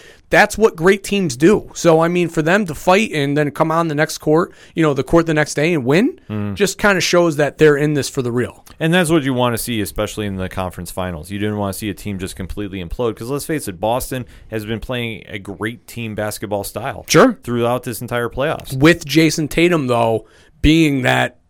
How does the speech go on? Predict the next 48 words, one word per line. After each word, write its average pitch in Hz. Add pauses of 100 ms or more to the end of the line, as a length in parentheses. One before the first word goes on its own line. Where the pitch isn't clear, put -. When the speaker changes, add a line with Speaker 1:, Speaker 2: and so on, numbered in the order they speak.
Speaker 1:
go-to 139
star, 120
though. 92
Speaker 2:
Yes, 113
Speaker 1:
You 139
Speaker 2:
he 139
Speaker 1:
know, 135
Speaker 2:
is 147
Speaker 1:
I -
mean, 160
Speaker 2:
a -
Speaker 1:
it's 165
Speaker 2:
fully 120
Speaker 1:
been 180
great. 95
Speaker 2:
emerged. - (160)
Speaker 1:
Defensively, 185
it's 147
been 143
great. 123
It's 104
been 147
all 143
five 131
guys, 117
but 104
Speaker 2:
Mm. 131
Speaker 1:
offensively, 135 (300)
you 143
know, 127
it, 131
it, 147
you 165
know, 151
Jaylen 175
Brown 170
and, 139
you 139
know, 120
Kemba, 156 (320)
uh, 120
Marcus 147
Smart 151
obviously 143
have 139
all 139
contributed, 135
but, 123